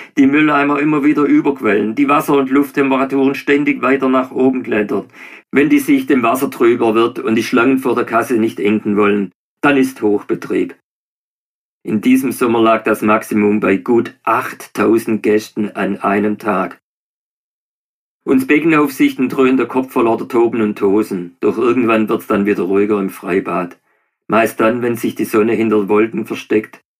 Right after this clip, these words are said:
oder wenn es Abend wird und sie hinter den Schlossberg verschwindet. Manche wünschen sich vielleicht, dass dieser Berg endlich abgetragen wird,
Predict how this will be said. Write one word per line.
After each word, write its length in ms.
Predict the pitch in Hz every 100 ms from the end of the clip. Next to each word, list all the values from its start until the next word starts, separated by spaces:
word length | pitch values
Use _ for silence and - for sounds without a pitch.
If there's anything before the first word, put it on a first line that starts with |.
| _
oder 180 | 113 117
wenn 140 | 110 113
es 160 | -
Abend 380 | 107 110 107 107
wird 180 | 110 -
und 140 | 110
sie 200 | 107 113
hinter 220 | 110 107
den 160 | 90 101
Schlossberg 720 | - 107 - - 104 104 104 -
verschwindet. 760 | - 107 - 90 90 92 - - _ _ _ _ _ _ _ _ _ _ _ -
Manche 360 | 120 131 143
wünschen 320 | 139 131 135
sich 200 | 123 123
vielleicht, 400 | - 107 110 113
dass 180 | 117 104
dieser 240 | 117 107 95
Berg 260 | 107 107
endlich 420 | - 123 120 104
abgetragen 720 | 113 - 107 - 104 98 101 92
wird, 220 | 87